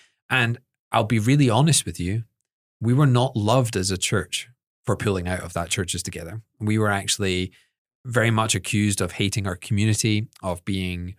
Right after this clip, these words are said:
holier than thou type situation. But I felt like you can't really truly partner with somebody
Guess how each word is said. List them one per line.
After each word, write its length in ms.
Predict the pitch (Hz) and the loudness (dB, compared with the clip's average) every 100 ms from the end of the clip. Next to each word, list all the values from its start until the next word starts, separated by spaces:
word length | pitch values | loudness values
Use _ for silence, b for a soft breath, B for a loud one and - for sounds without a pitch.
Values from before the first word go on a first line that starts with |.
| - | -4
holier 480 | 131 127 123 113 104 | 2 4 4 2 0
than 300 | 95 95 92 | -2 -2 0
thou 380 | 95 104 101 101 | 2 2 2 0
type 320 | - 104 98 | -2 -4 -4
situation. 720 | - 107 - 98 95 101 95 - b b _ | -6 -6 -4 -4 -4 -6 -8 -10 b b _
But 220 | 107 123 120 | -2 0 2
I 140 | 123 | 2
felt 420 | 123 - 127 143 123 | 0 2 2 2 0
like 160 | 110 | -2
you 120 | 113 | -2
can't 380 | 110 - 123 143 117 | -4 -2 0 0 -2
really 460 | 104 113 127 113 | -2 2 2 2
truly 420 | 98 - 131 131 107 | 0 0 0 0 -2
partner 520 | - 113 120 127 101 | -2 2 2 2 -2
with 180 | 90 90 | -2 -2
somebody 560 | 104 92 90 87 90 | -2 -2 -2 -2 -4